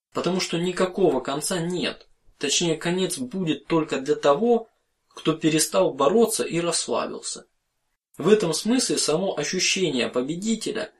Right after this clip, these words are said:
важнее всех превходящих и меняющихся обстоятельств.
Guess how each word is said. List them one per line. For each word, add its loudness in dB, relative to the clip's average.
важнее 4
всех 2
превходящих 2
и -4
меняющихся 0
обстоятельств. -2